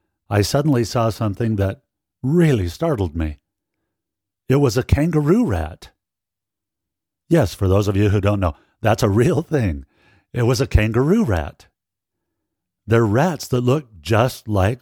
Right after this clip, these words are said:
little furry kangaroos. Look 'em up on YouTube. They're fascinating to watch.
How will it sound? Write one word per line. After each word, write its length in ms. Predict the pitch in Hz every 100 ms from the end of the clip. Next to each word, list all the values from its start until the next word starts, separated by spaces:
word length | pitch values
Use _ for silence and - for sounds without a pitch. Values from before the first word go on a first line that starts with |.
| -
little 260 | 110 120 151
furry 360 | 113 101 110
kangaroos. 840 | - 113 113 117 156 120 76 - - _ _
Look 200 | 113 123
'em 80 | 135
up 160 | 117 110
on 140 | 98
YouTube. 380 | 92 85 80 67 _ _ _ _ _ -
They're 140 | 101
fascinating 640 | - 143 170 131 113 101 95
to 60 |
watch. 340 | 87 87 -